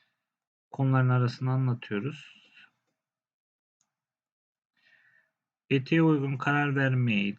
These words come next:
değil arkadaşlar.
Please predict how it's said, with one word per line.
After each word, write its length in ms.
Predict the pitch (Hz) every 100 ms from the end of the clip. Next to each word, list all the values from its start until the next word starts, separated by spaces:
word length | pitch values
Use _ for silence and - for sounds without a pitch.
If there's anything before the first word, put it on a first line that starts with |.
| -
değil 400 | 143 147 160 - _ _ _ _ _ _ _ _ _
arkadaşlar. 1080 | - 117 110 107 104 101 - 127 135 - -